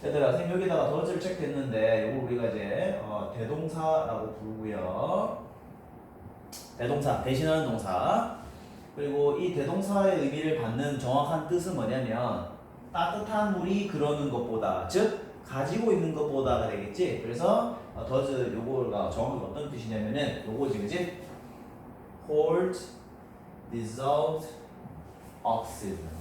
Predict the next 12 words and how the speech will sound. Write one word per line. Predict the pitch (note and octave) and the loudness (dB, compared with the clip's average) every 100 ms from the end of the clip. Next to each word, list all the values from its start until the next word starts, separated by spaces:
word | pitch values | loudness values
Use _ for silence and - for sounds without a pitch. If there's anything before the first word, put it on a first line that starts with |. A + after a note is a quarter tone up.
| G2+ | -8
요거겠죠, | G#2+ F#2 E2+ D#2+ | -8 -8 -10 -10
그죠? | D#2 F#3+ - - - | -2 0 0 -4 -12
그래서 | - | -12
요거를 | - F#2 F2+ A#2+ F#3+ - - - - | -10 -8 -4 0 0 0 -6 -12 -14
잘 | - | -12
체크해주세요. | A#2+ A2+ G2+ G#2 A#2 G#2+ G2 - G3+ G#3 - - | -10 -8 -8 -8 -6 -4 -4 0 0 0 -6 -12
잘 | - | -12
체크해줘. | - G2 - - F3 G#3 - - | -10 -8 -6 -2 -2 -2 -4 -8
hold, | A#2 A2 D#3+ | -6 -4 -2
이렇게 | F#3+ A3 - - - - - - - | 2 2 0 -6 -8 -12 -14 -14 -14
되겠죠, | - - - | -12 -10 -10
그죠? | - F#3 | -8 -8